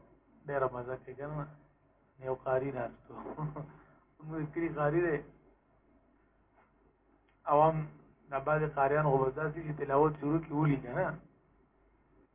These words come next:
هغه ځای نه پکې راټوپ کړو. ګورو، یا خو امام جزري په خپله ذکر کړي چې "والأخذ بالتجوید حتم لازم من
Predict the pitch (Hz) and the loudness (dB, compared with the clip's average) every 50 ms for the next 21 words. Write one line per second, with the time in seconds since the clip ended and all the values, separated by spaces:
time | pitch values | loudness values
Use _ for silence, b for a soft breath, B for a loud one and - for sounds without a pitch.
0 | _ _ _ _ _ _ _ _ _ _ _ _ _ _ _ _ _ _ _ - | _ _ _ _ _ _ _ _ _ _ _ _ _ _ _ _ _ _ _ -8
1 | 120 131 139 165 180 175 160 160 151 151 151 151 147 147 143 143 135 143 139 135 | -4 6 10 12 12 12 12 10 8 6 4 4 4 4 4 0 0 4 4 4
2 | 135 - 139 135 131 127 135 135 156 180 202 202 214 233 240 247 208 226 226 220 | 4 4 2 2 2 2 0 4 6 8 8 10 10 12 12 12 12 12 12 12
3 | 220 226 233 226 220 208 185 165 185 196 214 - 185 160 - - 208 202 202 190 | 12 10 10 10 6 2 4 4 2 0 4 2 0 0 2 0 4 6 6 8
4 | 185 190 - 190 175 165 160 180 185 185 160 170 165 156 151 156 156 - 185 175 | 6 6 2 2 -2 -2 -2 -2 -4 0 4 6 8 8 8 8 6 2 0 2
5 | - 175 160 170 170 165 160 165 165 - - 165 156 151 151 156 160 156 151 151 | 2 0 2 2 2 2 2 -2 -2 -2 -8 -8 -8 -6 -2 0 0 0 2 0
6 | 151 139 123 139 147 - 143 143 139 135 135 139 139 139 139 131 127 127 131 131 | -2 2 4 4 2 2 0 -2 -2 0 2 4 8 8 8 8 6 2 -2 -4
7 | 127 123 120 - - - - _ _ _ _ _ - 175 180 | -4 -6 -10 -12 -16 -20 -20 _ _ _ _ _ -6 -2 -2